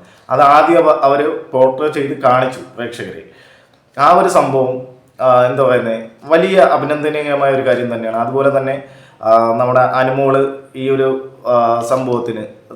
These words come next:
തെറ്റാണെന്ന് ആ പുള്ളിക്കാരിക്ക് തോന്നിയപ്പോൾ അനുമോള് മാപ്പ് പറയുകയുണ്ടായി. ഭയങ്കര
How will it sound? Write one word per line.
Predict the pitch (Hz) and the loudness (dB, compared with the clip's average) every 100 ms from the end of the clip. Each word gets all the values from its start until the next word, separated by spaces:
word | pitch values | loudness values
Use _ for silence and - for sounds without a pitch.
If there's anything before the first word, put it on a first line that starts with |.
| - | -6
തെറ്റാണെന്ന് | 165 - 170 165 160 160 | -6 2 4 4 4 4
ആ | 156 147 | 4 2
പുള്ളിക്കാരിക്ക് | 139 135 135 135 123 | 0 -2 -2 -4 -6
തോന്നിയപ്പോൾ | 120 123 120 120 120 - _ 127 | -8 -8 -8 -10 -12 -18 _ -10
അനുമോള് | 127 123 | -6 -6
മാപ്പ് | 123 113 113 | -2 -2 -2
പറയുകയുണ്ടായി. | 127 113 110 104 98 101 101 - - _ _ _ _ - | -2 -2 -4 -6 -10 -10 -10 -14 -20 _ _ _ _ -20
ഭയങ്കര | 110 185 202 220 | -6 -4 -2 -2